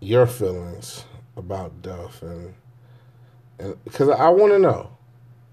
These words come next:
honestly. And it's not a, you know, a negative Ned or Debbie Downer kind of thing. I just wanna know what other people think. 'Cause I know I can't be the only one that thinks about that.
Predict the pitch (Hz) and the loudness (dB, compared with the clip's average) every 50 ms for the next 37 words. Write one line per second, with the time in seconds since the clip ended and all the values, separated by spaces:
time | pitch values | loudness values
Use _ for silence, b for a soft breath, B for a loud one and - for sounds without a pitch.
0 | - - 143 139 120 95 87 - - 78 85 - - - - b b b b b | -6 -2 0 2 2 0 -2 -8 -14 -18 -20 -20 -20 -20 -20 b b b b b
1 | b b b b b 117 123 127 123 120 139 127 131 151 147 151 151 151 143 127 | b b b b b 0 0 2 2 2 0 0 2 2 2 4 4 2 2 0
2 | 117 117 - - - 143 147 139 127 113 110 107 107 104 107 107 107 98 - - | -4 -6 -8 -8 -2 0 0 2 2 2 2 0 0 0 0 -2 -4 -8 -14 -20
3 | B B B B B - - 98 104 110 117 117 113 113 110 110 104 98 101 104 | B B B B B -18 -14 -8 -4 -2 0 2 2 2 2 0 0 -2 -4 -2
4 | 107 107 104 104 104 104 104 101 104 101 - - - - _ - - 98 95 92 | -2 0 0 0 0 -2 -2 -2 -4 -6 -8 -12 -18 -20 _ -18 -16 -16 -14 -8
5 | 92 110 110 104 101 98 92 90 107 107 107 101 95 92 85 - 98 92 92 90 | -4 -2 -2 -2 -2 -6 -8 -6 -4 -4 -4 -4 -6 -8 -10 -12 -12 -12 -12 -14
6 | 90 - - 92 95 95 98 101 - B B B B B B - - 170 170 170 | -14 -14 -14 -12 -12 -12 -12 -12 -14 B B B B B B -12 -10 -6 -6 -6
7 | 156 165 175 170 160 156 156 156 151 147 151 147 147 151 147 143 143 135 - 151 | -4 0 0 0 2 2 2 2 4 4 4 4 4 4 2 2 -2 -4 -2 -4
8 | 143 135 131 127 - 143 139 117 - - - _ - _ - _ _ - - _ | -4 -4 -6 -8 -6 -4 -4 -4 -6 -8 -14 _ -20 _ -20 _ _ -20 -20 _
9 | - _ - _ - b b b b b b b b b b - - 117 120 127 | -20 _ -20 _ -20 b b b b b b b b b b -2 0 2 4 4
10 | 127 131 139 147 147 143 131 117 117 - - 113 107 104 101 92 95 98 92 95 | 4 4 4 4 6 6 4 4 2 0 -2 -2 -2 -2 -4 -6 -6 -8 -6 -6
11 | 95 90 87 90 87 87 90 90 87 85 85 82 87 - - 85 - - - - | -8 -10 -10 -12 -12 -12 -12 -12 -12 -12 -12 -14 -16 -16 -16 -16 -16 -16 -18 -18
12 | - 69 73 - - - - - - - - | -20 -18 -18 -18 -18 -18 -20 -20 -20 -20 -20